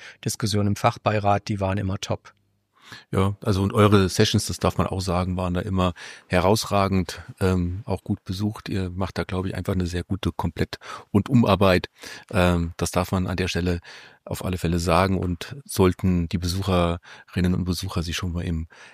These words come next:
Speaker 2: in der persönlichen Agenda vormerken für die, für die Messe. Du sprachst ja auch an, eben gerade Get Together, ihr macht ja das sehr ganzheitlich, Einladungsmanagement und dann am Ende auch gibt's noch einen Umtrunk beziehungsweise einen kleinen Snack im Anschluss, um dann noch ein bisschen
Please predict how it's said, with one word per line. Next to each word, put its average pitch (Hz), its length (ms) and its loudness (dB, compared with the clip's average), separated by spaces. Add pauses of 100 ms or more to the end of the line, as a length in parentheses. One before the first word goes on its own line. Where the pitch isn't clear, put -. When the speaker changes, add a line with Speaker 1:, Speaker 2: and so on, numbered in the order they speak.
(140)
Speaker 2:
in 101 80 -2
der 90 140 2
persönlichen 113 440 4
Agenda 98 320 4
vormerken 85 600 2
für 90 180 -4
die, 85 240 -6
für - 140 -6
die 85 100 0
Messe. 80 380 0 (640)
Du 107 80 -8
sprachst 107 420 2
ja 87 80 4
auch - 120 0
an, 107 380 2
eben 107 220 0
gerade 95 300 0
Get - 160 2
Together, 101 320 4
ihr 98 160 4
macht 101 280 2
ja 98 220 2
das - 300 -4
sehr 92 200 2
ganzheitlich, 104 920 0 (160)
Einladungsmanagement 101 1160 -2
und 92 240 -4
dann 92 100 2
am 95 140 0
Ende 95 300 -2
auch 92 200 0
gibt's - 240 -6
noch 92 140 -4
einen 90 340 -2 (500)
Umtrunk 104 520 2
beziehungsweise 92 640 -2
einen 90 120 -2
kleinen 92 300 -4
Snack - 300 0
im 98 160 -4
Anschluss, 95 420 -2
um 95 160 0
dann 90 140 0
noch 92 160 -4
ein 90 80 -2
bisschen 90 380 0